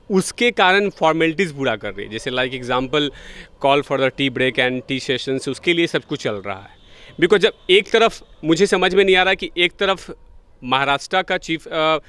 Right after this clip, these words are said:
गृह मंत्री ये बोल रहा, अनिल, अनिल देशमुख बोल रहे हैं कि अब, अ, इसकी सीबीआई जांच नहीं होनी चाहिए। मुंबई पुलिस बहुत बेटर कंडीशन में है and मुंबई पुलिस बहुत अच्छा से तरीके से जांच करेगी। लेकिन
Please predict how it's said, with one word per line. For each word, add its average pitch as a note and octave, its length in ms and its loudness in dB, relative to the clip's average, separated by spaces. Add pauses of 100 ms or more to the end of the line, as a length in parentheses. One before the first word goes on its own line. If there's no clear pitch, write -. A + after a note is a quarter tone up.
(360)
गृह D#3+ 300 6
मंत्री F3+ 360 2
ये D#3 200 2
बोल E3+ 220 0
रहा, E3 160 2
अनिल, D#3+ 200 0
अनिल D3+ 300 -2
देशमुख D3 340 0
बोल D3+ 220 2
रहे D3+ 300 2
हैं D#3 100 0
कि F3 300 -2
अब, D3+ 380 -4
अ, D3+ 400 0
इसकी F3 280 -4
सीबीआई F3 380 2
जांच C#3+ 220 2
नहीं A#2+ 120 -4
होनी G#2+ 160 -6
चाहिए। - 260 -12 (580)
मुंबई F3+ 340 4
पुलिस F3+ 300 -2
बहुत D#3+ 260 0
बेटर E3+ 280 -2
कंडीशन C3 440 -2
में G2+ 200 -10
है G2 120 -20
and C#3+ 220 -6
मुंबई D#3+ 340 2
पुलिस F3 220 -4
बहुत D#3 260 -6
अच्छा E3+ 160 -4
से E3 120 -6
तरीके D#3 360 -4
से D#3+ 100 -8
जांच C3 260 -2
करेगी। G#2 380 -8 (340)
लेकिन F#3+ 220 2